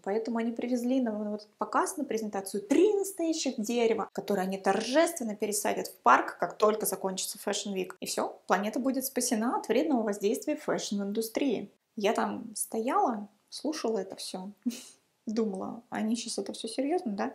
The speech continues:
Покупателям тоже <laughs> в этот момент, конечно, доверчиво, наверное, становится приятно, потому что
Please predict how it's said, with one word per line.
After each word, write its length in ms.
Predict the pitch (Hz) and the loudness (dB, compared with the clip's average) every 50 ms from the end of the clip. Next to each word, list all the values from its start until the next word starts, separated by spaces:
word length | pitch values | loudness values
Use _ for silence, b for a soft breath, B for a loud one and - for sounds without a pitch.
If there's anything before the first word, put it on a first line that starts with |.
| - _ | -8 _
Покупателям 640 | - - - - 359 453 - 349 269 247 208 190 - - | -12 2 6 6 6 6 6 4 4 4 2 0 -4 -2
тоже 420 | - 311 302 - - - - 254 - - | 0 2 2 2 2 0 -2 -6 -10 -6
<laughs> 60 | - | -4
в 440 | 240 247 240 - - 269 269 262 247 | -4 -4 2 6 8 10 10 10 10
этот 220 | 214 - 202 202 | 8 6 2 0
момент, 320 | 214 226 226 202 196 202 | 0 0 0 -2 -4 -4
конечно, 420 | - 190 190 190 190 - - 185 185 | -4 -6 -6 -6 -6 -8 -8 -6 -4
доверчиво, 560 | 190 196 190 175 175 175 - - 214 202 196 208 226 | -2 0 0 0 0 -2 -4 -6 -6 -6 -8 -6 -4
наверное, 280 | 220 202 202 - 196 | -4 -4 -4 -4 -6
становится 420 | - - - 220 208 185 180 - - | -8 -8 -6 -6 -6 -4 -4 -6 -4
приятно, 640 | - - 233 262 339 508 508 508 269 233 240 233 - _ | -2 0 2 4 4 4 4 2 0 -2 -2 -4 -8 _
потому 280 | - - 220 208 226 - | -12 -8 -6 -4 -2 0
что 340 | - - - 240 240 240 | -2 -2 -2 -4 -6 -6